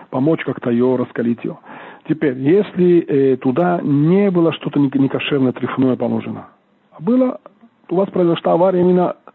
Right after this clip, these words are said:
с, между мясом с молоком, то есть была мясная, мясная противень, и что-то молочное у вас туда попало, сейчас что-то в горячем виде, или наоборот, была молочная противень, что-то мясное.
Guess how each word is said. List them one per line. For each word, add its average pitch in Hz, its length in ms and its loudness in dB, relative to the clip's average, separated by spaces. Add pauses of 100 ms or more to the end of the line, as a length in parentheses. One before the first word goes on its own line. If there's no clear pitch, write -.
(140)
с, - 40 -20
между 160 260 0
мясом 185 240 0
с 180 60 -6
молоком, 196 500 2
то 156 80 -2
есть 139 100 -4
была 160 200 2
мясная, 180 340 0
мясная 180 400 -2
противень, 185 400 -4
и - 60 -8
что-то 185 240 -2
молочное 170 420 0
у - 20 -4
вас 147 160 -2
туда 139 200 -4
попало, 127 420 -2 (520)
сейчас 135 180 -4
что-то 131 220 -6
в - 20 -2
горячем 135 380 0
виде, 113 240 -2
или 165 200 2
наоборот, 196 400 2
была 131 200 0 (120)
молочная 175 440 0
противень, 156 340 0
что-то - 180 -8
мясное. 120 340 -4